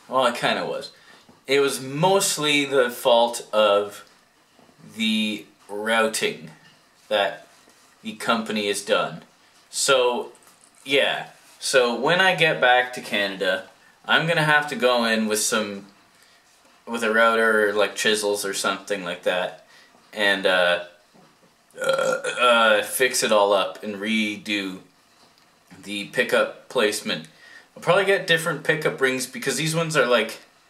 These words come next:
rubber almost. Um, but it will still perform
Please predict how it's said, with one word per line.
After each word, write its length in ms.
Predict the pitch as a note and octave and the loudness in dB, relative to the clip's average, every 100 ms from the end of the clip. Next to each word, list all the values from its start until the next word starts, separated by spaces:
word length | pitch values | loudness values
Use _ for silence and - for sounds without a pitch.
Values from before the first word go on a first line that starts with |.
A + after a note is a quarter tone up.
| _ _ _ - | _ _ _ -4
rubber 480 | A#2 C3+ A2+ G2+ | 2 2 2 0
almost. 500 | F#2+ F#2 F2+ - - - - - - - - - | 0 0 -2 -6 -10 -14 -20 -20 -20 -20 -20 -12
Um, 400 | A2 A2 A2+ A2 - - _ _ - | 2 2 2 -2 -14 -20 _ _ -2
but 460 | F#3+ F#3+ - - - - _ _ _ _ | 2 2 0 -6 -18 -20 _ _ _ _
it 220 | D#3 D#3+ | -4 0
will 280 | D#3+ G3+ A3+ | 4 4 4
still 640 | A3+ - G3 G3 F#3+ - - _ _ - | 0 2 4 4 0 -4 -14 _ _ -8
perform 720 | - D3+ - D#3 A2+ F#2 D#2+ | -2 -2 2 2 2 -4 -12